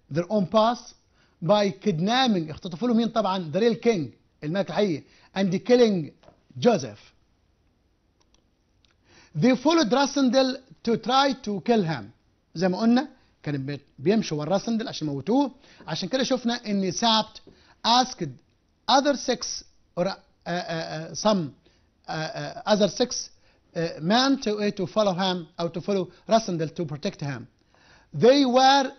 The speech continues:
not completely loyal. مش بس كده، لا، كانوا كمان غير مخلصين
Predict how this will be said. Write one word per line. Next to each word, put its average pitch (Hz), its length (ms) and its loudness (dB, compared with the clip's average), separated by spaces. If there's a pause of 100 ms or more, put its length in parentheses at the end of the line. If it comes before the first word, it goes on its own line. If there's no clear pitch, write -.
(140)
not 220 580 -2
completely 220 600 -4
loyal. 196 400 0 (640)
مش 185 80 -6
بس 349 260 -6
كده، 185 300 -2 (400)
لا، 190 240 -2 (240)
كانوا 247 180 2
كمان 262 320 2
غير 262 240 2
مخلصين 240 840 2